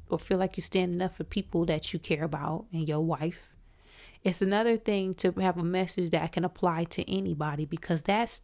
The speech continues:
that show up part, that applies to whether you at your job, whether you are in the arts, whether you are, you know, a mom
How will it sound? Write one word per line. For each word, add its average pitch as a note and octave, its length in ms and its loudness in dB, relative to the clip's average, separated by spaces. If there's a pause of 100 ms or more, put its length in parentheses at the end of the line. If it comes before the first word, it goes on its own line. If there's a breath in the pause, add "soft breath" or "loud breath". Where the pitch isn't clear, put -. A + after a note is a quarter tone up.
that G#3 280 4
show G3+ 400 4
up G3+ 240 4
part, G#3 440 -2 (540 soft breath)
that A3 160 2
applies G3+ 480 4
to F3+ 280 2
whether F3 260 4
you F#3+ 340 0
at E3+ 300 -2
your D3+ 160 0
job, A3+ 560 2 (220 soft breath)
whether F#3+ 240 4
you F#3+ 260 0
are F3 120 0
in E3+ 160 0
the D#3 160 0
arts, A#3 460 0 (360 soft breath)
whether G3 280 6
you F#3+ 400 0
are, F3 360 0 (220)
you E3 280 0
know, D3 300 -4
a C#3 120 -6
mom A3 640 2